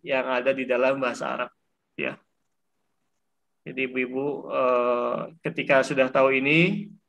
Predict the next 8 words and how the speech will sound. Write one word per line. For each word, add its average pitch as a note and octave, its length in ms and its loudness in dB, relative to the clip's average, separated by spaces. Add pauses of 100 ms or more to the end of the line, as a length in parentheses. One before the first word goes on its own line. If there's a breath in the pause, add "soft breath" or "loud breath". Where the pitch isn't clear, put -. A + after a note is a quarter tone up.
(480)
nanti C#3+ 600 4
bisa C#3+ 480 0 (1040)
lebih C3+ 560 0
ini C3+ 160 2
ya, C3+ 160 4
lebih C3+ 240 0
menguasai C3+ 640 4
bilangan-bilangan. C3 960 0